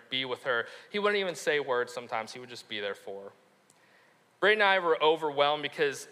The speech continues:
we weren't used to being in this situation. We always want to be the people who help. You never want to be in a situation where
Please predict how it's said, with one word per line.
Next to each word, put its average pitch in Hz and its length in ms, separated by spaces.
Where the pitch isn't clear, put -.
we 190 200
weren't 208 320
used 156 200
to 143 60
being 139 200
in 127 60
this 123 120
situation. 127 580
We 190 140
always 220 280
want 185 120
to 156 80
be 156 100
the 143 80
people - 360
who 117 60
help. 147 240
You - 60
never 156 220
want 120 140
to 113 60
be 120 100
in 113 80
a 110 40
situation 113 720
where 110 280